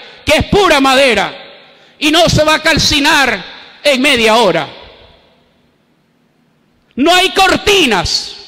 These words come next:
como lo habían dicho el cardenal. Yo trabajé tres años ahí.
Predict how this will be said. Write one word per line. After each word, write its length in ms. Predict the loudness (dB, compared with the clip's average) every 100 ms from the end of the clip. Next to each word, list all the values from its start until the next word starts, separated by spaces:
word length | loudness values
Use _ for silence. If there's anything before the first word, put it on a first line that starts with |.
| -20 _ _
como 220 | -12 -8
lo 80 | -4
habían 280 | -2 -2 -4
dicho 280 | -8 -6 -6
el 100 | -6
cardenal. 480 | -6 -6 -4 -6 -6 -14 -4
Yo 220 | -2 0
trabajé 340 | 0 0 0 0
tres 300 | 0 0 0
años 340 | 0 0 -4
ahí. 320 | -6 -8 -10